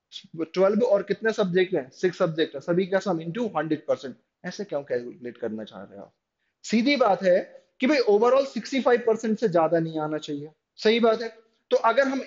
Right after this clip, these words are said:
ए के, अगर सिक्सटी फ़ाइव में, मैं कितने subject हैं guys? ए के एक, दो, तीन, चार, पांच, छह subject। तो guys अगर मैं सिक्स का multiply कर देता हूं, तो मुझे overall total subject का percentage ही पता चल जाएगा। ए का सभी subject का percentage में total percentage कितने marks हैं,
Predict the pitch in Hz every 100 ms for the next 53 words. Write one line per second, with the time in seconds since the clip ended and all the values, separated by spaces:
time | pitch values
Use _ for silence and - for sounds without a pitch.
0 | - 220 226 269 269 226 247 240 196 269
1 | 254 247 247 254 254 247 - 269 262 226
2 | 208 247 254 240 240 - 208 208 220 214
3 | 220 226 208 214 226 220 214 226 208 214
4 | 220 214 220 220 - 269 233 185 208 240
5 | - _ - 233 254 247 254 254 254 220
6 | 208 - 240 220 208 214 214 202 202 185
7 | 170 180 196 220 - - 226 220 220 220
8 | 220 226 233 240 240 226 226 233 240 190
9 | 220 - 220 220 214 214 214 214 208 202
10 | 202 196 185 175 175 170 _ _ - 190
11 | 220 220 196 220 220 175 202 214 202 185
12 | 190 190 185 185 185 190 190 196 190 175
13 | 196 185 180 - 156 151 139 131 127 131